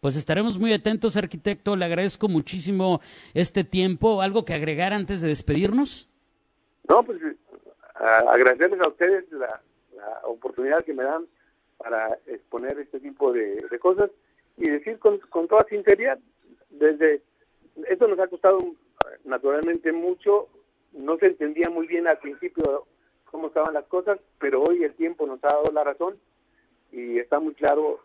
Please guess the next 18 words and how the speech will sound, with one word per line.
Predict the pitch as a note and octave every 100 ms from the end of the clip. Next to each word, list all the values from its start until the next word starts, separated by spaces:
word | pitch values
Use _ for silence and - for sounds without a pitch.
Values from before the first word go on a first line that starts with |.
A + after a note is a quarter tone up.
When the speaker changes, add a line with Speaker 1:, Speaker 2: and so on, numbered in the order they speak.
| C3+
Speaker 2:
el | A2+
personaje | B2 A2+ B2+ C#3 C#3+ D3 C#3+ _ _ _ _ _ _ A2+
que | A2 A#2+
es | C3+
Bonilla, | D#3+ E3 D3+ D#3+ - _ _ _ _ _ _
eh, | G4 A#2 A2 - _
todo | D3+ F3 E3+
lo | D3+
que | C3+
lo | B2
cobijó | - B2 A#2+ B2+ D#3+ E3+ - _ _ _
a, | A#2+ A2+ A2+ -
alrededor, | - A2+ A#2+ B2 C#3+ G#3 - _ _ _ _ _ _ - _
y | - A2+
espero | A2+ - D3 D#3 D#3
que | A#2+
la | A2 G#2 -
justicia | A#2+ A2+ C3+ - C#3+